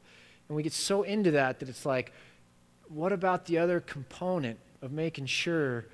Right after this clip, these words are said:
that the influencers in our church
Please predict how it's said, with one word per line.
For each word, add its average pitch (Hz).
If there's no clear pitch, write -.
that 135
the 139
influencers 165
in 147
our 131
church 127